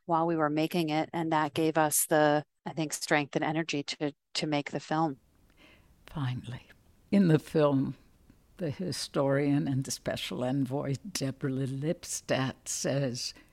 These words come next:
Speaker 2: "Tyrants will go as far as you let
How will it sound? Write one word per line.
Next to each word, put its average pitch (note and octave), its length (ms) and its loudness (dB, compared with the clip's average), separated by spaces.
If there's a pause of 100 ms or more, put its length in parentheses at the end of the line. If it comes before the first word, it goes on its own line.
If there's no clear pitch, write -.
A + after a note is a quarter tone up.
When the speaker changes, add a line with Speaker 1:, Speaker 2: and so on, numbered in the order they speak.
(120)
Speaker 2:
"Tyrants C4+ 760 6
will F3+ 160 4
go D#3+ 440 4
as C#3 260 0
far C#3 500 2
as C#3+ 380 -4
you D3 180 -2
let C3 540 -4